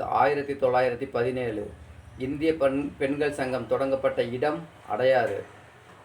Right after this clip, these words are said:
இந்திய பெண்கள் சங்கத்தை தொடங்கியவர்கள் அன்னி பெசன்ட்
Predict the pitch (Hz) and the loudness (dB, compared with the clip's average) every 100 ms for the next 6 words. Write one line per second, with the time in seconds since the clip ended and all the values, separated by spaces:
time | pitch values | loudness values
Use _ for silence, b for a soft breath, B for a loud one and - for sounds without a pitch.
0 | - - - - - - - - - 123 | -20 -20 -20 -20 -20 -20 -20 -20 -8 -4
1 | 143 160 156 139 143 139 143 135 131 123 | 0 0 2 0 0 0 0 0 0 -2
2 | 123 131 131 139 139 131 123 143 156 165 | 0 2 2 4 4 4 2 0 0 -2
3 | - - - - - - - - - - | -12 -20 -20 -20 -18 -18 -20 -20 -20 -20
4 | - - - - - - - - - - | -20 -20 -20 -20 -18 -18 -18 -18 -20 -20
5 | - - - - 113 143 160 160 - 139 | -18 -18 -16 -4 0 2 2 2 4 2
6 | 151 | 0